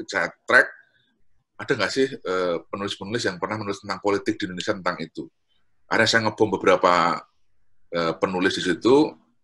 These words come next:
nyantol beberapa. Nah itu, eh, cara kita untuk memperkuat jejaring, jejaring gitu ya. Terus kemudian kenapa perlu branding jurnal yang lain, itu juga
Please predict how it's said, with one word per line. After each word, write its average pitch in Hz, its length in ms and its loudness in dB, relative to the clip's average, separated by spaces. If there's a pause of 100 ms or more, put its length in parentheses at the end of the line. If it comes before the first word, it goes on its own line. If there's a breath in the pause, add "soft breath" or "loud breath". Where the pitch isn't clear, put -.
(160)
nyantol 107 400 6
beberapa. 82 400 0 (1600 loud breath)
Nah 101 160 6
itu, 143 160 4 (320)
eh, 101 220 6 (180)
cara 98 240 6
kita 110 240 4
untuk 117 160 2
memperkuat 92 320 0
jejaring, 78 400 -2 (480)
jejaring 85 480 0
gitu 71 160 -6
ya. 57 160 -6 (400)
Terus 120 160 2
kemudian 127 560 4 (480)
kenapa 117 320 6
perlu 127 320 8
branding 101 320 4
jurnal 95 360 2
yang 85 200 4
lain, 95 240 6
itu 147 240 4
juga - 400 4